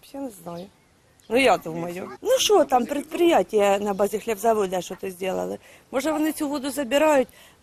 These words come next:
та що, ну, може, не встигається башня накачувати воду, або що це.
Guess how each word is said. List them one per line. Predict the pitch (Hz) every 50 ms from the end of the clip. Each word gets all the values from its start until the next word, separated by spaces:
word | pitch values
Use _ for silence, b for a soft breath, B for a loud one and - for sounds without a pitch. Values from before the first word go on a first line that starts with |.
| - - -
та | 226 214
що, | - - 233 214 202 202 196 - - - _ _ _ _ _ _ _ _ _ _ _ -
ну, | 208 214 214 220 247
може, | 233 262 277 254 277
не | 240 240 247
встигається | - - - 262 262 262 247 226 226 - 226
башня | 190 185 202 214 - - 208 190
накачувати | 190 190 - - 196 190 - 196 185 185 180 -
воду, | 180 185 185 170 185
або | 185 208 214 220 220
що | - - 180 165 - -
це. | 190